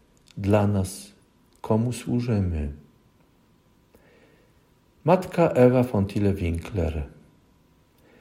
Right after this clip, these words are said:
wybrała kiedyś w swoim życiu i o tym wyborze tak napisała: „Na wszystkich życia drogach,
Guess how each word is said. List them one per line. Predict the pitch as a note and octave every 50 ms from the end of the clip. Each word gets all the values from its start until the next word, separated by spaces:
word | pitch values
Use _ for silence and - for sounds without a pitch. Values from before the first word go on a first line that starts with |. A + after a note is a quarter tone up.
| _ _ _ _ _ _ _ _ _ _ _ _ _ _ _ _ _ _ _ _ -
wybrała | B2+ B2+ A2 B2 C3+ D3 C#3 A2+ F2 E2
kiedyś | - - - A#2+ G#2 G#2+ A2 - - -
w | -
swoim | - - - B2+ B2 A#2+ A#2+ A#2+
życiu | A#2+ C#3 D3 C3+ - - - - F2 E2 D#2+ D#2 D#2+ - - - _ _ _ _ _ _ _ _ _ _ _ _ _ _ _ _ _ _ _ _ _ _ _ _ _ _ _ _ _ _ _ _ _ _ _ _ _ -
i | E3+ E3+ F3 F3 - - -
o | D3+ C#3
tym | - D3+ C#3 C#3 - -
wyborze | A2+ G2+ B2+ A#2 A2 C#3+ D#3 D#3 D3 D3 C#3+ C#3 C#3 C#3 C3 - - - - - _ _ _ _
tak | - - A#2 A#2 - - - -
napisała: | A#2 G#2+ G2+ - - G2+ - - - F#2+ E2+ E2 D#2+ E2+ E2 F2 F2 F2+ F2 - _ _ _ _ _ _ _ _ _ _ _ _ _ _ _ _ _ _ _ _ _ _ _ _ _ _ _ _ _ -
„Na | - A#2 B2 A#2+ A#2+ A#2
wszystkich | A#2 - - - A3+ G#3+ - - - - G3+ F3+ E3 - - - - - _ _ _ _ _ _ -
życia | - A2+ F2+ C3 F3 E3+ - - F3 D3+
drogach, | A#2+ G#2+ F#2+ G2 F2 F2 E2 F2 G2 F#2+ A2+ A#2 - - - -